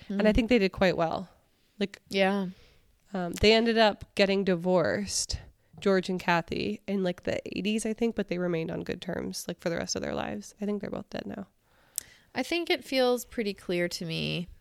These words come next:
Speaker 2: that it was mental health and then someone trying to make some money off of a tragedy.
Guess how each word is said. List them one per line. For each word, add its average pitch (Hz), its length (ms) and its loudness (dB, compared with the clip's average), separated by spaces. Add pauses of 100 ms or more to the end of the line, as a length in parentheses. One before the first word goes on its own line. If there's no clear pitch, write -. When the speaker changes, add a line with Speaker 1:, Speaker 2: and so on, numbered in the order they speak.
(140)
Speaker 2:
that - 640 -2 (280)
it 196 80 0
was 185 140 -2
mental 185 280 -2
health 170 540 0 (160)
and 165 300 -2
then 165 220 0
someone 160 340 -4
trying 160 420 -4
to 156 400 -2
make 156 240 -6
some 160 280 -4
money 147 340 -8
off - 260 -8
of - 200 -8
a - 120 -6
tragedy. - 560 -8